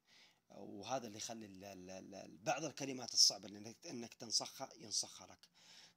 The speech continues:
طبعًا ال-، ال-، التطبيق موجود، آه، آه، في جوجل بلاي.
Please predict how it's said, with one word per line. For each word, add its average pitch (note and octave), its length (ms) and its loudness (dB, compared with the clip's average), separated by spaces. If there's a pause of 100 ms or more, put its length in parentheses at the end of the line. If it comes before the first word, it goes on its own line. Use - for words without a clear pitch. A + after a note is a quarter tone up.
(100)
طبعًا C3+ 200 -2
ال-، C3 320 -2
ال-، B2 200 -2
التطبيق A#2+ 520 -6
موجود، A2+ 500 -6 (100)
آه، G#2 720 -8 (760)
آه، G2+ 520 -6
في G#2 320 -8
جوجل C#3+ 380 2
بلاي. C#3+ 400 2